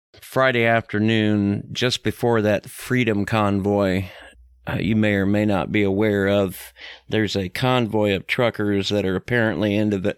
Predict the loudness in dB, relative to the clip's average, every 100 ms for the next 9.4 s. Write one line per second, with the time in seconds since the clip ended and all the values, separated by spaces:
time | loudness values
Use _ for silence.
0 | -2 -2 -2 -2 0 0 -2 -2 2 0
1 | 0 -4 -8 -10 -18 -20 -18 -18 -6 0
2 | 0 0 0 0 2 2 2 0 0 0
3 | 0 -2 -4 -2 -2 -2 0 2 4 2
4 | 0 -2 -14 -6 -4 -2 -2 -2 -2 0
5 | 0 2 0 -2 _ _ _ -6 -6 -2
6 | 0 0 0 2 0 -2 -4 -2 -2 -2
7 | -4 -8 -8 -6 -6 -2 0 0 0 0
8 | 0 -2 -2 -6 -4 -4 -2 -4 -4 -2
9 | 0 0 0 -2